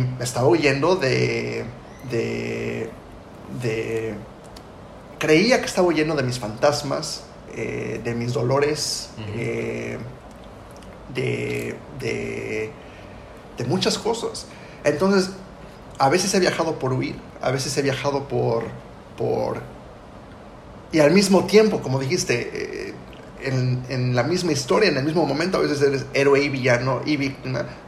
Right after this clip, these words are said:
Speaker 1: A veces he viajado simultáneamente por, por descubrir más partes de mí mismo.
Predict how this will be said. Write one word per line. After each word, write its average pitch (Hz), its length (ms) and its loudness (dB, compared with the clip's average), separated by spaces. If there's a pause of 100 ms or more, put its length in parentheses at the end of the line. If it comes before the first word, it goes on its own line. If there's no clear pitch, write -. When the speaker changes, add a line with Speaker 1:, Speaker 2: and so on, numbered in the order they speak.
Speaker 1:
A - 100 0
veces 165 300 0
he 170 40 2
viajado 147 500 2 (480)
simultáneamente 139 800 0
por, 113 420 0 (460)
por 110 160 -4
descubrir 131 680 0 (720)
más 143 240 4
partes 139 320 4
de 123 60 0
mí 127 120 4
mismo. 127 440 0